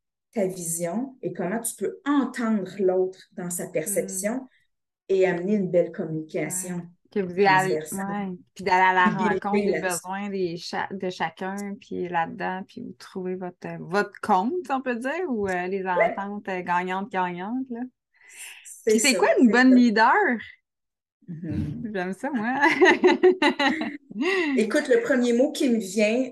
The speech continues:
Speaker 1: vraiment, euh, pour moi, c'est l'écoute.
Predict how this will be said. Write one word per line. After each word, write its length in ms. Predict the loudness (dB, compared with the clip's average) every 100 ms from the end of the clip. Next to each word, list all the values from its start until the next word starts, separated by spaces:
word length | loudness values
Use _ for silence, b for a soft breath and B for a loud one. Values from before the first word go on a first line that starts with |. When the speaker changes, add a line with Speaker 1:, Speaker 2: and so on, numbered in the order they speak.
| -8
Speaker 1:
vraiment, 640 | -6 -2 0 0 -2 -4 -6 -6
euh, 720 | -2 -2 -2 -4 -6 -6 -6 -8 -14 _ _ _ _ _ _ _ _ _ _ _ _ _ _ _ _
pour 140 | -6 -2
moi, 220 | 0 -2
c'est 180 | -2 0
l'écoute. 480 | 0 0 -8 -12